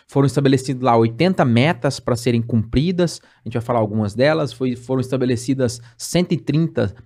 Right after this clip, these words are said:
ações estruturantes, é, de, de, de fato, do ponto de vista estrutural de governo, estrutural do plano. É, veio agora no governo Bolsonaro, mas não é um plano de governo, né? Um plano, é um plano nacional, é um plano de Estado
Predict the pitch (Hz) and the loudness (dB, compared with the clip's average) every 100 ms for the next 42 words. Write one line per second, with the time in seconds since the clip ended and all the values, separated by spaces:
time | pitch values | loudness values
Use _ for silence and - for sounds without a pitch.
0 | - 127 - - 139 135 123 117 131 120 | -4 -2 -2 -2 0 0 -2 -4 -6 -2
1 | 120 110 143 175 - - _ _ - 107 | 2 4 2 0 -6 -14 _ _ -4 -2
2 | 104 143 - 127 123 113 113 113 123 - | 2 0 0 -8 -8 -6 -6 -2 -2 2
3 | 156 196 143 139 131 117 120 123 117 143 | 0 2 0 0 0 0 -2 -2 -4 -6
4 | 143 123 113 143 139 120 98 117 156 131 | -2 0 2 2 0 -4 0 2 4 0
5 | - 123 120 113 151 117 117 117 165 170 | -4 -6 -2 0 0 -2 -4 -2 -2 -6
6 | - _ _ _ - 117 110 110 107 107 | -10 _ _ _ -6 -2 0 0 0 -4
7 | - _ _ _ 131 113 135 151 135 127 | -12 _ _ _ -4 4 6 6 6 6
8 | 127 120 120 117 123 123 127 123 127 117 | 6 4 2 4 4 6 4 2 2 2
9 | 127 127 120 120 117 139 123 156 143 139 | 2 2 2 0 -2 0 2 4 4 4
10 | 127 - 127 127 123 110 117 113 101 110 | 2 2 2 4 4 2 2 2 4 4
11 | 165 160 127 120 113 113 147 175 113 107 | 4 4 4 2 2 0 2 2 0 0
12 | 110 117 113 110 147 147 123 - 185 160 | 0 0 0 0 2 0 0 0 0 0
13 | 151 113 117 120 127 156 - 110 120 180 | 0 0 0 2 2 0 -2 -4 -2 -4
14 | 139 | -6